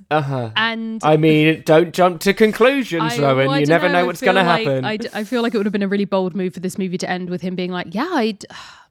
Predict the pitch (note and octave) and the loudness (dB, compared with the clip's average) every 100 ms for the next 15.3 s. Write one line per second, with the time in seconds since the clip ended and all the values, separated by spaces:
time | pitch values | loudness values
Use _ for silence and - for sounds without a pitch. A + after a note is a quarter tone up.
0 | - D3+ C#3+ A#3 D#4+ A#3 C#4+ - G#3 F#3+ | -12 -6 -2 0 2 2 -2 -4 -8 -6
1 | - B3+ D4 E4 - - B3 D4+ D#4 C#4 | -4 -4 -4 -8 -8 -6 -4 -4 -6 -10
2 | - G3+ D4 - C#4+ C#4+ D4 D4+ D4+ D4 | -14 -12 -12 -8 -8 -4 -4 -4 -4 -4
3 | D4 D#4 D4+ D4 D4+ G#4 G3+ - G#3+ G#3 | -2 -2 -2 -4 -2 -4 -4 -4 -2 0
4 | G3+ - _ - B2 - - - A3 A#3+ | -2 -6 _ -14 -14 -14 -16 -4 -2 0
5 | C#4 D4 - D4 D4 D4 D4+ _ _ - | 0 0 0 -2 0 -2 -6 _ _ -20
6 | F3+ F#3+ A#3 B3+ - F3+ F#3 F#3+ - G3 | -12 -2 0 0 -2 -6 -6 -6 -4 -2
7 | G3 F#3 E3+ E3+ F3+ D3 C#3+ B2+ A#2+ - | 0 -2 -6 -6 -6 -4 -4 -6 -8 -8
8 | C4 B3 E3 E3 E3+ D3+ F3+ G3 G#3+ G#3 | -2 4 4 4 -2 -4 2 2 4 4
9 | G3+ G#3 G#3 D#3 C3+ C3 D#3+ A#3+ _ _ | 4 0 0 0 0 0 -4 -10 _ _
10 | _ - - - E4+ G4 A3 G3 A3+ - | _ -10 -8 -4 -2 0 0 -2 -4 -4
11 | F4 G4 D#3 - - D#3 F#3 G3+ G3 E3+ | -6 -6 -8 -14 -6 2 6 6 6 4
12 | E3+ - F3 A#2+ B2+ C#3+ D3+ D#3+ D3+ C#3 | 4 4 2 2 2 2 2 0 2 0
13 | C3+ B2 B2+ B2+ B2+ B2+ A#2+ B2 A#2 A#2 | 0 -2 0 2 2 -2 -2 -2 -4 -6
14 | - B2 - - F#2+ A2+ - A2+ G2+ G2+ | -2 -2 -2 -14 -10 -10 -8 -8 -8 -10
15 | G#2 C2 | -10 -12